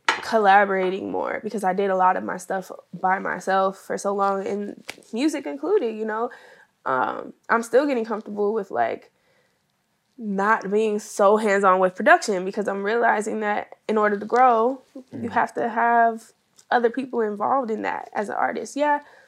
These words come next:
Speaker 1: I play instruments, but ukulele doesn't have to be on every song.
Speaker 2: Mm-hmm.
Speaker 1: I'm, I'm learning these things. So, so redefining su-, success for me is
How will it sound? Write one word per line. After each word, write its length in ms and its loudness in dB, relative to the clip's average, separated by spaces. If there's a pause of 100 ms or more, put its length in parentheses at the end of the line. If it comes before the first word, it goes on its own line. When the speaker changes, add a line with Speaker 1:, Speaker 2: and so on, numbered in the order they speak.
(720)
Speaker 1:
I 80 -6
play 260 0
instruments, 480 -2
but 360 -8 (540)
ukulele 440 -2
doesn't 220 -6
have 120 -12
to 60 -16
be 100 -6
on 120 -6
every 160 -10
song. 500 0 (220)
Speaker 2:
Mm-hmm. 140 -12
Speaker 1:
I'm, 220 4
I'm 200 0
learning 340 6
these 200 -2
things. 280 -4
So, 280 -4 (340)
so 480 0 (320)
redefining 640 -2
su-, 400 -14 (100)
success 480 -4
for 160 -8
me 540 -6
is 520 -2